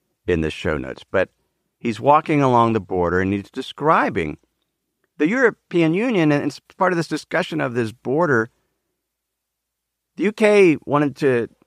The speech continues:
incorporate some technological solution to the, to this border phenomena, and some of the negotiators called it magical thinking. And so this film has, is one of the th-, underlying themes is, you know, what is magical?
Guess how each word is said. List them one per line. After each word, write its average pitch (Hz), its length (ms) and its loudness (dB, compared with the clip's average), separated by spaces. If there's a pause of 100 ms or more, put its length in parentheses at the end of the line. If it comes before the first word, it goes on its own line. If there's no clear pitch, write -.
(100)
incorporate 127 440 -2
some 147 500 2 (140)
technological 107 1080 0 (1000)
solution 104 720 0
to 85 160 -6
the, 80 200 -2
to 92 140 -6
this 87 180 -4
border 101 540 2
phenomena, 80 680 0
and 87 240 -4
some 123 140 0
of 120 80 0
the 110 60 2
negotiators 92 600 0
called 87 240 0
it 80 140 -2 (800)
magical 98 480 -2
thinking. 80 480 -4
And 80 80 -8
so 95 240 0
this 87 160 -4
film 156 480 2
has, 95 260 -2
is 87 240 -6 (140)
one 113 180 -2
of 107 80 0
the 90 80 -6
th-, - 120 -20 (220)
underlying 90 380 -4
themes 139 540 2
is, 87 200 -8 (380)
you 107 60 -6
know, 107 80 0
what 139 220 0
is 117 140 -2
magical? 117 580 -2